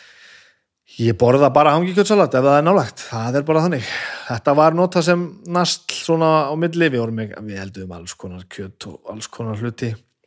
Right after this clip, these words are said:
Og þetta var svona notað þegar að, hérna,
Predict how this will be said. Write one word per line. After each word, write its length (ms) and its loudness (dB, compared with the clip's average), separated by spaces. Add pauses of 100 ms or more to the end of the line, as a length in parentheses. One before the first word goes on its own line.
(1160)
Og 380 4 (1800)
þetta 320 -2
var 100 0
svona 220 -2
notað 320 -2
þegar 160 2
að, 140 0
hérna, 200 -6